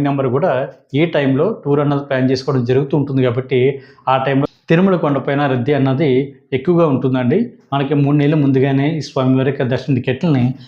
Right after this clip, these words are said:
ఆన్లైన్లో బుక్ చేసుకోవడానికి టీడీ దేవస్థానం వారు ఒక మంచి అవకాశం ఇవ్వడం జరుగుతుంది. కాబట్టి ప్రతి శ్రీవారి భక్తులు కూడా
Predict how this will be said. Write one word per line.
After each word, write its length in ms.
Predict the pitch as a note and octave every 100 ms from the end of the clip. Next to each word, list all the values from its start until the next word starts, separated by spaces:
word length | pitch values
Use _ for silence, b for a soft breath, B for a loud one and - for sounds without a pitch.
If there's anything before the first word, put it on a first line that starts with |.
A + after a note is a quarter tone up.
| B - C3
ఆన్లైన్లో 340 | E3+ E3+ D3+
బుక్ 100 | C3 C3
చేసుకోవడానికి 560 | - C3+ B2+ B2+ B2+ C#3
టీడీ 220 | C3 B2+ B2
దేవస్థానం 360 | B2+ B2 C3+ B2 C#3
వారు 160 | D#3 C3+ B B B C3+
ఒక 100 | C#3 C3+
మంచి 240 | D3+ D#3 C#3
అవకాశం 400 | C3 C3+ - C#3 - - - C3
ఇవ్వడం 200 | B2+ C#3+
జరుగుతుంది. 360 | C3 C3+ C3+ C3
కాబట్టి 300 | A#2+ B2 C3+ B2+ C3 B B -
ప్రతి 220 | C3+ F3+ E3+
శ్రీవారి 320 | C#3 C#3 C#3
భక్తులు 240 | B2+ C3+ A#2+
కూడా 160 | B2+